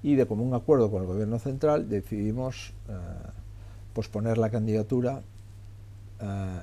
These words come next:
entre otras cosas porque fuimos advertidos de que España es el tercer país con más, eh, declaraciones de patrimonio, eh, de la humanidad y que en esta, eh, en esta ocasión era muy difícil que España sacase una candidatura a favor.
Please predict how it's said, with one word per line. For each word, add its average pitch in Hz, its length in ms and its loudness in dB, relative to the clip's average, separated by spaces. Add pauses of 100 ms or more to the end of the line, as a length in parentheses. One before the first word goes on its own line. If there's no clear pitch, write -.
entre 113 280 2
otras 117 260 4
cosas 127 320 0
porque - 340 0
fuimos 117 420 0
advertidos 117 840 2 (460)
de 113 100 -4
que 117 80 0
España 113 380 2
es - 120 -4
el 120 80 -2
tercer 117 320 0
país 117 400 2 (120)
con 101 220 0
más, 110 440 0 (320)
eh, 82 440 -10 (440)
declaraciones 104 520 2
de 110 60 0
patrimonio, 104 680 2 (580)
eh, 90 260 -6
de 104 120 0
la 101 60 2
humanidad 110 600 4
y 107 120 -2
que 92 300 -2
en 95 160 -4
esta, 101 680 -2 (520)
eh, 127 40 -10 (640)
en 107 160 -2
esta 107 220 -2
ocasión 120 640 2 (760)
era 107 200 2
muy 139 220 8
difícil 123 360 4
que 113 80 0
España 101 320 -2
sacase 95 300 -4
una 98 100 -2
candidatura 85 520 -6
a - 20 -10
favor. - 260 -14